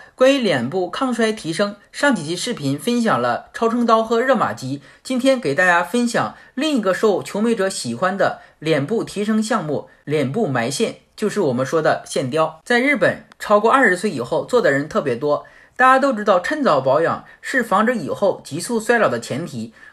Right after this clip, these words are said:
我们很不想听到的一句话就是：“你怎么老得这么快呀？”我们都喜欢听到别人说：“您变得越来越年轻漂亮了。”脸部埋线是通过线体提拉，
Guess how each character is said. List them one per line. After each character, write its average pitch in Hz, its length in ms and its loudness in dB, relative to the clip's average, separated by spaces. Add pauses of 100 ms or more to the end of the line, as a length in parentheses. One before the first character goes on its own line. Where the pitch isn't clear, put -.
我 139 80 -6
们 175 160 0
很 180 160 -4
不 196 100 -2
想 170 280 -2
听 208 180 -4
到 214 80 2
的 185 80 0
一 123 80 -4
句 123 80 -6
话 160 180 -2
就 143 140 -4
是 139 300 -6 (160)
：“你 208 100 -2
怎 214 140 0
么 185 100 0
老 147 160 0
得 117 100 -2
这 254 140 -2
么 208 140 2
快 139 240 -4
呀？” 95 180 -10 (300)
我 143 80 -4
们 180 160 -2
都 254 120 4
喜 254 160 -6
欢 170 140 0
听 196 180 -8
到 196 140 2
别 156 180 -4
人 170 140 -4
说 196 160 -4
：“您 139 280 -4 (100)
变 240 160 0
得 135 120 4
越 262 180 2
来 143 180 2
越 156 120 -4
年 127 220 -2
轻 190 300 -8
漂 226 200 0
亮 110 200 -2
了。” 82 140 -12 (380)
脸 156 260 -2
部 254 160 0
埋 170 200 2
线 208 340 -4 (180)
是 - 260 -6
通 247 260 -2
过 247 160 6
线 240 240 0
体 160 120 -4
提 180 200 -10
拉， 165 340 0